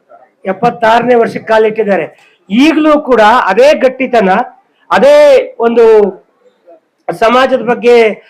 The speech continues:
ತುಳಿತಕ್ಕೊಳಗಾದವರ ಬಗ್ಗೆ ಆ ಕಳಕಳಿ ನಿಜಕ್ಕೂ ಕೂಡ, ಆ, ಬರಗೂರರನ್ನ ಪಡೆದ ಈ ತಾಲೂಕೆ ಧನ್ಯ ಅಂತ ಹೇಳೋದಕ್ಕೆ ನಾನು ಇಷ್ಟಪಡ್ತೇನೆ.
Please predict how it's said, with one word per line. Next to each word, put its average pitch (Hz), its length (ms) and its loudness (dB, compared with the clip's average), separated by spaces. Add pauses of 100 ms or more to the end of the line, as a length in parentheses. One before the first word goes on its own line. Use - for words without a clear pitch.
(220)
ತುಳಿತಕ್ಕೊಳಗಾದವರ 247 920 0
ಬಗ್ಗೆ 214 540 -2 (300)
ಆ 170 80 0
ಕಳಕಳಿ 226 800 -2
ನಿಜಕ್ಕೂ 254 360 -6
ಕೂಡ, 254 180 -2 (640)
ಆ, 190 100 2
ಬರಗೂರರನ್ನ 247 680 -2 (100)
ಪಡೆದ 214 240 -2 (340)
ಈ 208 140 -6
ತಾಲೂಕೆ 233 560 -2
ಧನ್ಯ 208 280 -4
ಅಂತ 220 240 -4
ಹೇಳೋದಕ್ಕೆ 196 580 -8 (300)
ನಾನು 196 180 0
ಇಷ್ಟಪಡ್ತೇನೆ. 185 580 -6